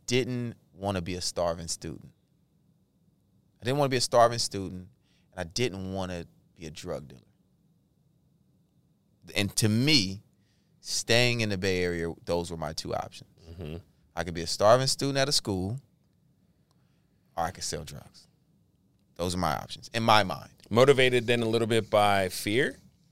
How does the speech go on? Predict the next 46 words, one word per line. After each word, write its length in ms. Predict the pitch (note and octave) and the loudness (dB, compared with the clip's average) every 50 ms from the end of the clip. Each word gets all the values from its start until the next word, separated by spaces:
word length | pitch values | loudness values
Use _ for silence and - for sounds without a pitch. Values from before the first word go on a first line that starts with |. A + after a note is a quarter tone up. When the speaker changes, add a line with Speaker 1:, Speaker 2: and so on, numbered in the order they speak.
| _ _ _ _ _ _ _ _ _ _ _ _ _ _ - | _ _ _ _ _ _ _ _ _ _ _ _ _ _ -10
Speaker 1:
No. 580 | C#3 F3+ A3 C#4 - - C3+ F#2 D#2+ D#2+ E2 - - _ _ | -2 0 0 0 4 4 4 4 2 0 -6 -14 -18 _ _
Not 200 | - C#3 F3 - | 4 6 6 8
by 80 | - | 8
Speaker 2:
Motivated 160 | - E3 B2+ A#2+ | 8 8 8 6
by 140 | C#3 B2+ | 6 6
what? 280 | B2 B2+ C3 A2 F2 - - _ _ _ | 6 6 4 4 4 0 -6 _ _ _
Speaker 1:
Motivated 560 | A2+ B2+ D3 F#3+ G3 E3 E3+ E3+ E3 D3 C3+ | 0 4 4 4 6 6 4 4 4 4 6
by, 380 | C#3+ C#3 C#3 C#3 C3+ C3 D3+ D3 - _ _ - | 6 6 8 6 4 2 0 -8 -16 _ _ -16
I 60 | - | -10
need, 240 | - - B2+ A2 - - | -8 -6 -6 -8 -4 -2
I 80 | - F#3+ | -2 -2
need 120 | G3+ F3+ | -2 -2
to 60 | D3 | -2
get 120 | C3 C#3 - | -2 -4 -4
to 100 | - A#2+ | -4 -6
some 120 | G2+ E2+ - | -8 -6 -6
money. 380 | C3 G3+ C#4 C3+ F2+ - - - _ _ _ _ _ _ _ _ _ _ _ | -6 -6 -4 -6 -8 -10 -12 -18 _ _ _ _ _ _ _ _ _ _ _
Like 220 | A#2 A#2 A#2 A2+ - - - _ _ _ _ _ | 4 4 4 4 0 -10 -20 _ _ _ _ _
Speaker 2:
But 140 | - F#3+ E3 | 0 4 4
the 60 | F3+ | 4
fear 240 | D#3+ - F3+ D#3+ D#3 | 4 6 6 6 6
of 40 | D3 | 6
being 180 | D3 D3 D3+ C#3+ | 4 2 2 2
poor. 340 | - - D#3 - - - - _ _ _ _ _ _ _ _ _ _ _ _ _ _ _ _ _ | 2 0 0 0 -4 -6 -10 _ _ _ _ _ _ _ _ _ _ _ _ _ _ _ _ _
Speaker 1:
Yes. 460 | A3 A3 - - - - - - - _ _ _ _ _ _ _ - | 4 4 4 4 2 0 0 -2 -6 _ _ _ _ _ _ _ -2
Yes. 280 | D3 B2+ - - - | 0 0 0 0 0
The 100 | - A#2+ | -2 -2
fear 200 | A2 - F3+ E3+ | 2 4 4 4
of 80 | D3+ C#3 | 4 4
being 140 | C3+ A#2 G2+ | 2 -2 -2
poor, 200 | - - F#2 E2 | -2 -2 -4 -2
yes. 380 | F#2 E2+ - - - - - - _ _ _ _ _ _ | -2 -4 -4 -4 -8 -12 -14 -16 _ _ _ _ _ _
The 80 | A#2+ | -10
fear 220 | A#2+ - E3+ F3 E3+ | -4 2 6 6 6
of 100 | D3 B2+ | 6 4
being 180 | C3+ B2 A2+ | 0 -2 -2
poor. 140 | - - - | -2 -8 -2
But 140 | C#3 F#3 G3+ | 0 2 4
not 160 | C4+ C#4+ C#4 | 4 4 4
even 160 | C#4 C4+ B3+ | 2 0 -2
the 80 | A#3 A3 | -4 -4
fear 220 | G#3+ - A3+ A#3 | -4 -4 -4 -4
of 80 | A3 F3+ | -2 -2
being 140 | F3+ F3 E3+ | -2 -4 -2
poor, 140 | - F3+ D#3+ | -2 -2 -2
because 500 | D#3 D3+ - F3 E3+ E3 E3 D#3 - | -2 -4 2 4 4 4 4 2 -2